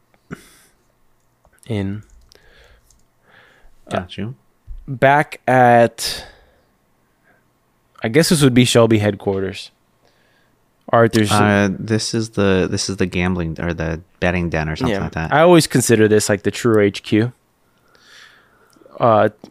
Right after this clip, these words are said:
Speaker 1: he's already, Arthur's already been washed up with taking the pain off of him and all that jazz.
Speaker 2: Mm-hmm.
Speaker 1: And, um, he's at this point, I think, caught on to the,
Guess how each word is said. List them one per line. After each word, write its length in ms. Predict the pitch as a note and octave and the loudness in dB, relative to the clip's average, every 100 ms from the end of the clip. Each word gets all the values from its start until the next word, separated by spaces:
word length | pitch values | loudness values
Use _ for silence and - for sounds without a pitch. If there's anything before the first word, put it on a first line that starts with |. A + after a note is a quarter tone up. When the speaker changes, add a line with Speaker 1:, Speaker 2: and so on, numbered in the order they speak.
| - | -10
Speaker 1:
he's 300 | B2+ B2 A2 | -4 -4 0
already, 480 | A#2+ A#2+ A#2 A2 A2 | 4 4 4 2 2
Arthur's 320 | A#2 A2+ A2 | 2 2 0
already 200 | G#2+ G#2 | 0 0
been 180 | G#2 G#2 | 0 0
washed 380 | G#2 G#2+ G2+ - | 2 2 0 -2
up 180 | G#2 G2+ | -2 -2
with 360 | G#2 G2 - - - - | -8 -10 -20 -20 -20 -18
taking 260 | - G#2+ G#2 | -10 -8 -6
the 80 | G2+ | -6
pain 360 | - G#2+ G#2 | -6 -4 -4
off 240 | G2 G2 - | -4 -6 -8
of 80 | G2+ | -10
him 200 | G2+ G2 | -8 -6
and 100 | G2 | -8
all 160 | G2 | -8
that 160 | G2 - | -8 -10
jazz. 440 | - G#2 G2+ G2+ - _ _ _ _ - | -8 -6 -6 -10 -20 _ _ _ _ -12
Speaker 2:
Mm-hmm. 320 | D#2+ D#2 D2+ | -12 -10 -8
Speaker 1:
And, 500 | G2+ G2 F#2+ F#2 F#2+ | -6 -6 -8 -10 -10
um, 540 | F#2+ F#2 G#1+ A1 - - _ _ _ _ _ _ _ _ _ _ _ _ _ _ _ _ _ _ _ _ _ _ _ | -10 -10 -10 -10 -12 -18 _ _ _ _ _ _ _ _ _ _ _ _ _ _ _ _ _ _ _ _ _ _ _
he's 440 | - - D3+ C#3+ | -14 -4 0 2
at 160 | C3 A#2 | 2 4
this 180 | C#3 C3 | 2 2
point, 340 | - B2+ A#2 | 0 2 4
I 80 | G#2+ | 2
think, 240 | - A2 | 0 -2
caught 340 | - A2+ G#2 G#2 | -2 0 2 2
on 480 | G2 G2+ G2+ F#2 - | 2 0 0 -4 -10
to 260 | - G#2+ G2+ | -4 -2 0
the, 460 | G#2 G2+ G2 F#2+ | 0 0 -2 -6